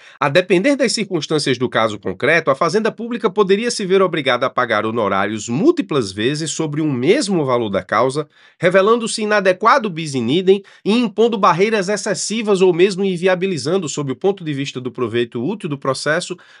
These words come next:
a perseguição de créditos públicos pela Procuradoria da Fazenda Nacional." Basicamente, o que o S T J tá dizendo aqui pela primeira sessão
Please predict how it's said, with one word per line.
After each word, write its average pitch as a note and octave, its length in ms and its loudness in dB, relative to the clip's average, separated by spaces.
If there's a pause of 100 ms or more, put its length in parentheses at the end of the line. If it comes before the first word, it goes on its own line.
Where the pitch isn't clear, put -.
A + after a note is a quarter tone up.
a D3 120 0
perseguição D#3 520 -2
de C#3+ 80 -4
créditos B2 400 -2
públicos D#3 520 -8
pela D3 220 -2
Procuradoria B2+ 640 -2
da B2 80 -4
Fazenda G#2 340 -6
Nacional." G2 540 -8 (460)
Basicamente, D3 760 0
o A2+ 40 -8
que E3+ 120 -4
o F3+ 40 4
S F#3+ 140 2
T D#3 120 -2
J C3 240 -2
tá A2 100 0
dizendo G#2+ 220 -4
aqui F#2+ 180 -8
pela G2+ 220 -6
primeira G2+ 300 -4
sessão A#2 460 -6